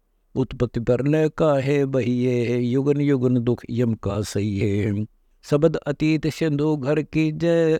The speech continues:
राम रसायन अमृत पीजय। नाभि कमल और नासा अगरी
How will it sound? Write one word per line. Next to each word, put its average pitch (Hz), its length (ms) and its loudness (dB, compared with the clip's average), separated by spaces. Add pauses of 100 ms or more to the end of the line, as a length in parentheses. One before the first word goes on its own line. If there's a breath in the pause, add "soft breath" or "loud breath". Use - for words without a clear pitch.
(160)
राम 135 380 0
रसायन 123 600 0
अमृत 113 560 -2
पीजय। 123 560 -2 (400)
नाभि 151 380 2
कमल 156 320 0
और 143 380 -2 (200)
नासा 151 480 0
अगरी 151 680 0